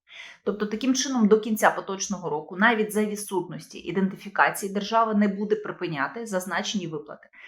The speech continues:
А Ощадбанк не буде блокувати рахунки. Але після цієї дати обов'язково треба пройти ідентифікацію, тому що можна втратити свою пенсію,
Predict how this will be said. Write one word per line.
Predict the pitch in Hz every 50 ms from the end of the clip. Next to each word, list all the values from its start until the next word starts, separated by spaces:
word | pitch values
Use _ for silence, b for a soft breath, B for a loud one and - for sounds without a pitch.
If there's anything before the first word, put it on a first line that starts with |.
| B B B B B B
А | 160 170
Ощадбанк | 175 170 - 208 165 160 170 185 226 254 262 - - 196
не | 185 214 220
буде | 196 196 214 196 170
блокувати | 165 156 156 - 151 151 170 - - 170
рахунки. | 170 165 - 156 151 156 - - - -
Але | 185 185 196 196 190
після | 196 - - - 220 214 196 - - - 147
цієї | 147 - - 165 160 165 160 147 139 139 135
дати | - 151 123 120 - - 180 208 277 285 - _ _ _ _ - b b b b b b b b b b b b b _ _
обов'язково | - 190 196 190 180 180 190 185 - - - 220 220 214
треба | 202 190 185 180 185 180
пройти | - - 170 160 - 175
ідентифікацію, | 160 - 160 190 190 - - 170 - - 175 220 240 240 - - 247 240 233 -
тому | - 208 196 196 196 196 214 240
що | - - - - 254 247 240 262 262 - - _ _ _ _ _ -
можна | 190 202 208 208 233 262 262 262 254 247 240
втратити | 240 - - 202 196 202 - 190 - 190
свою | - - 180 175 165 165
пенсію, | - 180 190 190 196 - - 180 170 156 - -